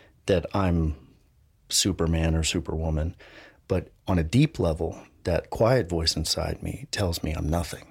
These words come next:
and tells me that when you find that out, you're gonna reject me. So, um, what we get is addicts rejecting others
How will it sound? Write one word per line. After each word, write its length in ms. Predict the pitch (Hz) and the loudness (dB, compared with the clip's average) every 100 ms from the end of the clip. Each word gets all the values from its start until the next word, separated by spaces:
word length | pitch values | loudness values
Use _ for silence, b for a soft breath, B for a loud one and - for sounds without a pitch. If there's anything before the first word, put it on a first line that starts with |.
| - b b _ _ _ _ _ - | -20 b b _ _ _ _ _ -8
and 180 | 87 80 | -4 0
tells 240 | 101 92 | 2 2
me 140 | 95 80 | 0 -2
that 160 | 73 | 0
when 160 | 78 90 | 0 2
you 120 | 95 | 2
find 320 | 92 101 87 87 | 0 0 2 2
that 160 | 87 | 0
out, 400 | 90 104 87 - - B B B B B B - | 0 0 -2 -6 -12 B B B B B B -2
you're 160 | 98 | 0
gonna 180 | 92 85 | 0 0
reject 440 | 76 80 76 - - | -2 0 -2 -4 -10
me. 240 | - - _ _ _ _ b b b b b b b | -10 -20 _ _ _ _ b b b b b b b
So, 580 | - 104 95 90 87 - - | 0 2 4 2 0 -4 -4
um, 500 | 82 85 80 80 85 - _ _ _ - | -2 0 0 -2 -4 -10 _ _ _ -4
what 140 | 101 92 | 0 0
we 100 | 95 | 0
get 400 | 110 131 127 - | 4 4 4 2
is 420 | 101 90 - - - _ - | 0 2 0 -2 -6 _ -2
addicts 560 | 95 87 85 - - - _ _ _ _ _ - | 2 2 0 0 -2 -4 _ _ _ _ _ -4
rejecting 480 | 95 95 87 98 98 | 0 2 2 0 2
others 580 | 123 127 98 117 - | 4 4 2 0 -6